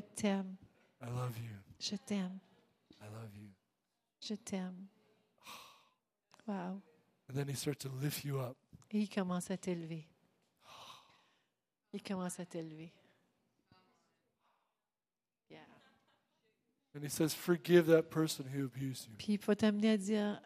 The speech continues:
Speaker 1: euh, pardonne cette personne qui t'a abusé.
Speaker 2: "I, I can't do it, God."
Speaker 1: Dieu, je peux pas faire ça.
Speaker 2: He puts his hand on your shoulder.
Speaker 1: Il met sa main sur ton
Speaker 2: Says,
Speaker 1: épaule.
Speaker 2: "You can do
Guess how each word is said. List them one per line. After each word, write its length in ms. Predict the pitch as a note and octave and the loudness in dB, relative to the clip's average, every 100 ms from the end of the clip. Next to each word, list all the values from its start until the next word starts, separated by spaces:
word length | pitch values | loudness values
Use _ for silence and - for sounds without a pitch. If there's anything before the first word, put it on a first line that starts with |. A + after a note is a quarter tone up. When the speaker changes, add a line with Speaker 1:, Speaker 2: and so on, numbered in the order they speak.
| - - _ | -18 -20 _
Speaker 1:
euh, 100 | - A#3 - - _ _ | -4 -4 -6 -20 _ _
pardonne 520 | C4 B3 G#3+ B3 A#3+ | 8 8 8 8 8
cette 200 | A3 F3+ | 2 0
personne 400 | - F3 - F#3+ | 2 0 2 -2
qui 100 | F#3 - | -4 -2
t'a 140 | F#3+ | -2
abusé. 320 | F3 F3+ F3 | 0 -2 -2
Speaker 2:
"I, 280 | C#3 C#3+ D3+ | 0 2 0
I 40 | |
can't 280 | C#3+ D#3+ D#3 - | 2 2 2 2
do 160 | D3+ | 2
it, 100 | C#3+ | 2
God." 100 | B2+ A#2 A2 - - _ _ _ | -2 -16 -20 -20 -20 _ _ _
Speaker 1:
Dieu, 280 | - A3 A3 | 2 4 4
je 100 | - | 2
peux 120 | G#3+ | 0
pas 140 | G3 F#3+ | 0 -2
faire 220 | F3+ E3+ | -2 -6
ça. 200 | - F#3 - _ _ _ _ - | -8 -12 -12 _ _ _ _ -18
Speaker 2:
He 40 | |
puts 180 | - D#3 | -8 -2
his 140 | C#3+ D3+ | -2 4
hand 180 | D#3+ D#3 | 6 6
on 120 | D3+ | 4
your 100 | C#3+ | 0
shoulder. 380 | - C#3 C3+ A#2+ - - - _ - | -2 -2 -2 -4 -12 -20 -20 _ 6
Speaker 1:
Il 140 | G3+ | 8
met 240 | G3 G3+ G3 | 10 10 10
sa 200 | - G3+ | 6 4
main 240 | G3 G3+ | 4 2
sur 160 | - F#3+ | 0 -2
ton 200 | G3+ F#3+ | 0 2
Speaker 2:
Says, 80 | |
Speaker 1:
épaule. 400 | F#3+ - F#3 G3 A3+ | 2 6 6 8 6
Speaker 2:
"You 160 | F3 | 4
can 100 | F3+ | 2
do 200 | D#3 E3 | 2 2